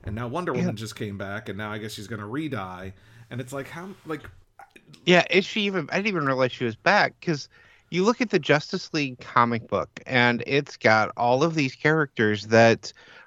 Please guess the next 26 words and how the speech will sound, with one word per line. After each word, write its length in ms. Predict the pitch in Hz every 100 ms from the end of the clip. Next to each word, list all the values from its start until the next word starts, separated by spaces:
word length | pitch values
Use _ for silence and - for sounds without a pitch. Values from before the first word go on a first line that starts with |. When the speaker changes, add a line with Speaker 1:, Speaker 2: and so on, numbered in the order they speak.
| _
Speaker 2:
aren't 320 | 135 147 180 -
actually 500 | 135 143 - 180 160
the 100 | 135
current 400 | - 143 151 113
versions 380 | 127 135 156 147
of 120 | 135
the 60 | 123
characters 540 | - 117 143 - 143
in 100 | 147
their 140 | 135 127
books. 580 | 123 - - - - - _ -
You 120 | 117
know, 80 | 117
it's 280 | 113 135 -
got 480 | - 120 135 - -
the 500 | 120 117 113 110 98 _ _
Clark 300 | - 131 -
Kent 260 | - 139 -
Superman 560 | 143 127 123 113 117
still, 380 | 110 - 117 143
and 100 | 151
he's 280 | 135 175 196
not 180 | 196 208
the 60 | 202
current 320 | 220 208 185
Superman. 520 | 220 214 214 113 87